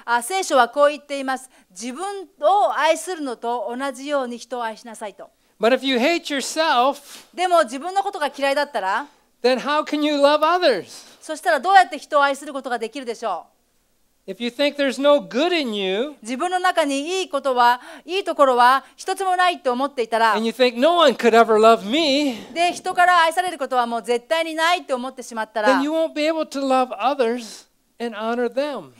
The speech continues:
Speaker 1: 人を愛することもできないし、また人のことを尊ぶこともできなくなってしまいます。
Speaker 2: And what happens is you actually have anger and hate towards others.
Speaker 1: そうなってしまうと、実は、あー、私たちの心の中に怒りが、あー、湧いてきたりとか、また、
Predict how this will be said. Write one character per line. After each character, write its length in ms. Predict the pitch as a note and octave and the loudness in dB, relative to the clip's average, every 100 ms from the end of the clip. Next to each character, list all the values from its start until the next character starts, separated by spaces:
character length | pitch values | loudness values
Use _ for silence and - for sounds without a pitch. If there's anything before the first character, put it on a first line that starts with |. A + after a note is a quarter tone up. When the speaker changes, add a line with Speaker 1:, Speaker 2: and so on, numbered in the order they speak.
| _ | _
Speaker 1:
人 240 | - F4 | -8 2
を 140 | F4 E4 | 6 6
愛 160 | D#4+ | 4
す 100 | D#4+ | 0
る 100 | F4 | -6
こ 100 | C#4+ | -6
と 100 | C#4 | -4
も 100 | B3+ | -6
で 140 | A3+ A3+ | -6 -6
き 100 | F4 | -2
な 140 | D#4+ | -2
い 80 | B3+ | -4
し、 180 | - C#4+ | -8 -6
ま 120 | A#3+ | -6
た 140 | B3 | -6
人 200 | A#3+ - | -8 -6
の 120 | E4 D#4+ | -6 -6
こ 100 | D#4+ | -4
と 220 | D4 B3+ | -2 -4
を 60 | B3+ _ | -6 _
尊 320 | - B3+ - F#4 | -10 -8 -6 -4
ぶ 80 | |
こ 120 | C#4+ C4+ | -4 -4
と 100 | B3 | -4
も 80 | |
で 100 | A3 | -6
き 80 | A3+ | -4
な 140 | D#4+ B3+ | -6 -4
く 40 | |
な 100 | A3+ | -6
っ 40 | |
て 80 | A3 | -8
し 100 | G3+ G#3+ | -8 -6
ま 80 | |
い 40 | G3+ | -4
ま 140 | G3 | -6
す。 60 | F#3 | -4
Speaker 2:
And 80 | G#3 | -4
what 180 | A3+ | -4
happens 500 | F#3+ C4+ E4+ C4+ G3 | -6 -8 -8 -10 -8
is 160 | G3 F#3 | -10 -10
you 120 | G#3 | -14
actually 640 | F#3 G3+ A#3 - A3 G3+ F#3 _ _ | -8 -6 -6 -8 -8 -8 -12 _ _
have 320 | G3 G3 G3 - | -8 -6 -8 -10
anger 600 | F#3 A3 A#3+ F#3+ E3 D#3+ - _ _ _ - | -8 -8 -8 -8 -8 -8 -12 _ _ _ -16
and 140 | F3 | -16
hate 360 | - C4 B3 _ | -12 -10 -10 _
towards 360 | - E3+ D#3+ F#3+ | -12 -10 -8 -10
others. 300 | A3 C#3+ A#2+ _ | -8 -12 -16 _
Speaker 1:
そ 220 | - E4+ | -8 -2
う 40 | F4 | 0
な 120 | F#4 | 0
っ 80 | F#4 | -2
て 100 | F#4 | -10
し 140 | D4 | -6
ま 160 | C4+ B3 | -2 -2
う 40 | |
と、 140 | C4 A#3+ | -4 -8
実 260 | A3+ - | -8 0
は、 220 | C#4+ G#3 - - | 2 2 -2 -16
あ 680 | - A3 G#3+ G#3 G3+ G3+ G3+ | -6 -2 -2 -2 -4 -4 -4
ー、 20 | G3+ | -6
私 220 | A3 D4 | -4 -6
た 120 | C4+ | -6
ち 40 | |
の 140 | A#3+ A3+ | -10 -10
心 240 | A3 C4+ | -6 -4
の 60 | C4+ | -4
中 200 | C4 A3+ | -6 -8
に 200 | A3 A#3+ | -10 -14
怒 200 | - C#4 | -8 -8
り 80 | C4 | -2
が、 240 | A#3+ G#3 - - | 0 0 -6 -10
あ 540 | G#3 G#3 F#3+ F#3 F#3 F#3 | -2 0 0 -2 -6 -4
ー、 40 | |
湧 120 | G#3+ | -2
い 80 | A#3+ | -2
て 100 | C4+ | -4
き 60 | C4 | -12
た 140 | B3 | -12
り 80 | G#3+ | -12
と 100 | A3 | -12
か、 140 | G#3 G3 | -16 -16
ま 160 | G3 | -12
た、 260 | G3 A3 | -4 -4